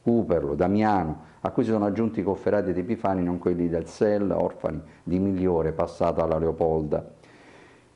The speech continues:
Quanto poi Renzi sia di sinistra è ancora tutto da dimostrare, a parole sembrerebbe, in realtà poco, molto poco è stato finora fatto. La tassazione delle rendite finanziarie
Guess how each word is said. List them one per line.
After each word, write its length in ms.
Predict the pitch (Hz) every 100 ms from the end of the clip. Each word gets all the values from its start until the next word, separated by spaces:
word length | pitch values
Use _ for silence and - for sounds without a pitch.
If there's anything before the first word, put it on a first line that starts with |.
| _
Quanto 380 | - 117 120 117
poi 180 | 139 127
Renzi 400 | 123 123 120 113
sia 180 | 107 104
di 120 | 104
sinistra 420 | 104 113 113 104
è 20 |
ancora 240 | 95 101 98
tutto 280 | 104 104
da 100 | 98
dimostrare, 720 | 98 101 101 - 127 110 85
a 80 | 80
parole 380 | - 104 101 101
sembrerebbe, 640 | - 95 92 98 104 78 80
in 80 |
realtà 340 | 85 85 - 95
poco, 460 | - 117 113 87
molto 320 | 87 92 - 104
poco 180 | 104
è 60 | 98
stato 240 | - 90
finora 340 | 90 92 95 95
fatto. 480 | - 95 85 - 80
La 120 | 82
tassazione 520 | 90 - 92 - 107
delle 160 | 98 92
rendite 300 | 98 95 90
finanziarie 800 | 87 87 87 123 123 85 -